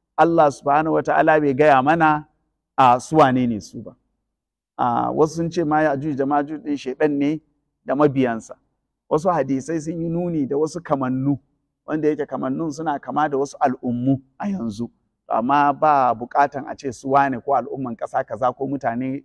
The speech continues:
masu al-, al'umma kaza, ba wani amfani saboda duka kawai, kawai rajman bil ghaib ne, babu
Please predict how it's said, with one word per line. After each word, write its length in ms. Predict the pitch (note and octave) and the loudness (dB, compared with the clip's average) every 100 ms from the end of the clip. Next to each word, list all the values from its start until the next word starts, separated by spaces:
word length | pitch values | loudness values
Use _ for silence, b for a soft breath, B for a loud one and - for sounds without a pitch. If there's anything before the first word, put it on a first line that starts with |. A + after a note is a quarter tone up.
| - | -10
masu 520 | A2+ A2+ C3 C3+ C3+ - | -12 -10 -10 -8 -10 -12
al-, 160 | - - _ - - | -14 -14 _ -20 -10
al'umma 460 | B2+ B2+ C#3+ C#3+ A#2+ | -8 -6 -4 -4 -4
kaza, 320 | G#2+ A2 F3+ - _ _ | -6 -4 -4 -6 _ _
ba 160 | D3 D3 | 4 6
wani 200 | C#3 D3 - | 6 2 -2
amfani 520 | C3 A#2 B2 C#3 C#3+ | -6 -4 -4 -2 -4
saboda 360 | D#3 D3 A#2+ A#2+ | -2 -2 -2 -2
duka 460 | D#3+ D#3 C#3 C3+ b b b _ | -2 4 6 4 b b b _
kawai, 800 | D3 D3 B2+ A#2 A2 G#2 G2 G2 G#2 _ _ _ _ _ _ _ - | 4 4 4 0 -4 -6 -10 -14 -18 _ _ _ _ _ _ _ 2
kawai 840 | D3 D3 B2+ A2 A2+ F3+ G#2+ G#2+ - | 4 4 2 -2 -6 -10 -12 -14 -12
rajman 480 | - D3+ C#3 D3+ C3+ | 0 0 2 0 0
bil 140 | A#2+ A#2+ | 0 0
ghaib 280 | C3+ A2 - | 0 0 -6
ne, 120 | A2+ _ _ _ _ _ _ A2+ | -16 _ _ _ _ _ _ 4
babu 260 | C#3+ C3+ | 6 6